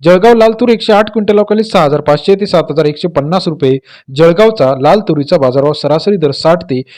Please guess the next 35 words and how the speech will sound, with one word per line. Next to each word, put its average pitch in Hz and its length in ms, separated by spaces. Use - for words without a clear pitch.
एकाहत्तर 196 560
पॉइंट 156 260
पाच 185 240
रुपयापर्यंतचा, 143 720
जळगावचा 143 460
सरासरी 147 440
दर 170 200
साठ 170 340
ते 202 60
बहात्तर 160 420
रुपयापर्यंत 135 520
बाजारभावाची 123 520
अपडेट 123 300
आहे. 113 160
वाशिम 175 300
लाल 214 260
तूर 220 100
जो 214 100
आहे 214 80
सहाशे 196 360
क्विंटल, 208 360
तुरीची 196 380
आवक 170 300
आलेली 165 220
आहे 185 120
सहा 165 140
हजार 190 160
पाचशे 170 320
पंचवीस 170 380
रुपये 147 200
ते 151 120
सात 170 260
हजार 151 140
पन्नास 160 340
रुपये. 123 260